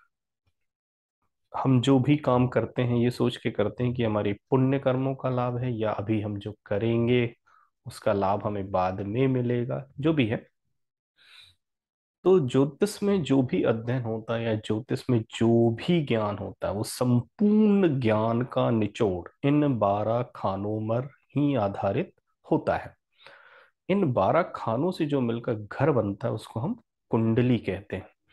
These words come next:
कुंडली में टोटल कितने हाउसेस होते हैं? बारह हाउस होते हैं। सेंटर हाउस को फर्स्ट नंबर दिया जाता है कि ये प्रथम घर है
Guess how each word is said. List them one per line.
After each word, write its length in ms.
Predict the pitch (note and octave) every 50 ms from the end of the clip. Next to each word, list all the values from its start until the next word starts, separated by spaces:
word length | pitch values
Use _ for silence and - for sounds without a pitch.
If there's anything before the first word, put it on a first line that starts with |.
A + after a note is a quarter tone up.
| _ - - - - - - _ _ _ _
कुंडली 360 | - - C3+ C#3 D3+ F3 G#3 A3+
में 160 | A#3 A3+ A#3
टोटल 300 | - - F3 F3+ - F#3+
कितने 280 | G3 F3+ F3+ F#3 F#3+
हाउसेस 440 | F3+ D#3+ E3+ D#3+ D#3+ - F3 E3+ - -
होते 200 | E3 D#3+ - G3+
हैं? 140 | F3+ B2+
बारह 340 | A#2+ - - G2+ G2 G#2 G#2
हाउस 280 | G2+ G2+ G2+ G2+ G2 - -
होते 180 | A#2 _ -
हैं। 100 | - _ _
सेंटर 600 | - - - - - C3+ D3 E3 F3 - A3 G#3
हाउस 260 | F3 E3 D3+ D3+ -
को 120 | - - G#3+
फर्स्ट 420 | - - - D#3+ - - - -
नंबर 340 | C3 A#2 G#2+ G#2+ G#2 G#2 G2+
दिया 240 | F#2+ G2 F#2 F2+ F2+
जाता 300 | F2 F2 F2+ - - C3+
है 60 | D3
कि 140 | C#3+ - F#3
ये 120 | F3 - _
प्रथम 480 | - B2 A#2 - - G#3+ A#3+ A#3 A3+ - _ _ _ _ _ _ _ _ _ _ G#2
घर 440 | G#2 G2 - - - A#2 B2+ A#2+
है 280 | G2+ E2+ - E2 - -